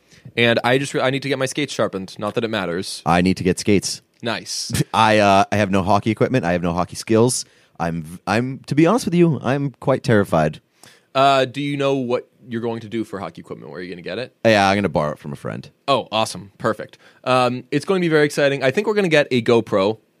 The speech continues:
Speaker 1: somehow, maybe.
Speaker 2: God, I hope not. <laughs>
Speaker 1: I don't know. Uh, I don't know who should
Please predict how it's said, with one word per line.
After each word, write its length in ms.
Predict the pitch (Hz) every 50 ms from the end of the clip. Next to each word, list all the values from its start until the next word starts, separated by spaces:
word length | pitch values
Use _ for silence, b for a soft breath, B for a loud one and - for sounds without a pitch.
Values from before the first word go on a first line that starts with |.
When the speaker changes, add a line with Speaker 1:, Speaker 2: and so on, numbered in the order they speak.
| _ _
Speaker 1:
somehow, 440 | - - 127 113 107 101 98 98 98 104
maybe. 220 | 101 101 95 110
Speaker 2:
God, 100 | - -
I 60 | 65
hope 260 | 69 - 71 69 -
not. 240 | 53 62 64 58 -
<laughs> 260 | 104 - - - 110
Speaker 1:
I 80 | 110 113
don't 140 | 120 117 110
know. 240 | 104 98 90 90 B B B B B B -
Uh, 180 | 120 120 117 -
I 60 | 127 156
don't 100 | 185 202
know 140 | 196 180 151
who 140 | 147 160 143
should 340 | - - 131 113 101 95